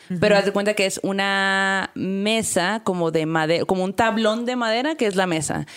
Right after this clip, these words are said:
Speaker 2: Y los niños están jugando entre la mesa, ¿no? Y todos están, se ven súper divertidos. Em,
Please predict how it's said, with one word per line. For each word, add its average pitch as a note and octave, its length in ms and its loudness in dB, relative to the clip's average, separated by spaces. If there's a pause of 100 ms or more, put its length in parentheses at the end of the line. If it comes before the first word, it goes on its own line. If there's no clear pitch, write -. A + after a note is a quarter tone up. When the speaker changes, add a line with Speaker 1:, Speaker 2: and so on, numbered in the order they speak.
(100)
Speaker 2:
Y G#3 120 2
los A3 120 2
niños B3 200 0
están A#3 200 0
jugando C4 380 0
entre C4+ 160 0
la B3+ 100 0
mesa, D4+ 280 0
¿no? D4+ 120 2
Y D4+ 80 2
todos B3 200 2
están, A3 300 2
se - 140 0
ven G3 140 0
súper G#3+ 260 0
divertidos. E3+ 680 0 (680)
Em, F#3+ 840 2